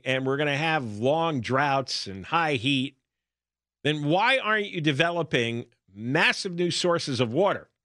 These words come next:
such as building desalination plants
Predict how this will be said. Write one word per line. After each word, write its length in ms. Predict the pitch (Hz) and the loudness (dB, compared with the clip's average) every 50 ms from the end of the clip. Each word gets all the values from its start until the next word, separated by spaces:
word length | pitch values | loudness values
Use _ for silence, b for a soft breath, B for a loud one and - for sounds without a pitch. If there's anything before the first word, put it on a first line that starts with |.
| _ _ _ _ _ _ _ _ _ _ _ _ _ _ _ _ _ _ _ _ _ _ | _ _ _ _ _ _ _ _ _ _ _ _ _ _ _ _ _ _ _ _ _ _
such 380 | - - - 185 170 - - | -8 -4 -2 -2 -2 0 0
as 180 | 185 160 139 107 | 0 0 0 -2
building 560 | 87 - 165 190 208 190 202 190 170 156 135 | -2 0 2 2 2 2 0 -2 0 0 2
desalination 960 | 139 185 202 - - - 208 196 196 190 185 190 214 208 180 - - 135 110 | 2 2 2 0 0 2 2 2 2 2 2 2 2 0 0 -2 -4 -6 -4
plants 720 | - 123 143 139 123 101 82 - - - - - - - - | -2 0 0 0 0 -2 -6 -10 -10 -8 -8 -8 -8 -10 -6